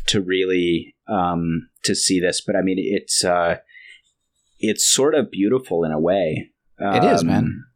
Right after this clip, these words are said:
Speaker 2: It is poetic justice
Speaker 1: Yeah.
Speaker 2: for, for being in, for being so single-minded, you know, uh, like the, the,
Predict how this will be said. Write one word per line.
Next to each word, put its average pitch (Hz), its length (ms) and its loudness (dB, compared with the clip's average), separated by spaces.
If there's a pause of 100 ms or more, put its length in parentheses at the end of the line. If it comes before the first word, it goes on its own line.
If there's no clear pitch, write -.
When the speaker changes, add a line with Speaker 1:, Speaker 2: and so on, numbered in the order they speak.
(240)
Speaker 2:
It 139 120 0
is 143 120 0
poetic 175 360 0
justice 95 460 2
Speaker 1:
Yeah. - 60 -4
Speaker 2:
for, 110 280 0
for 120 220 0
being 120 520 0 (120)
in, 127 220 2 (440)
for 127 160 -2
being 139 340 0
so 143 520 0
single-minded, 110 1160 0 (380)
you 107 160 0
know, 104 300 0 (540)
uh, 104 460 2
like 117 340 0
the, 120 540 0
the, 123 360 0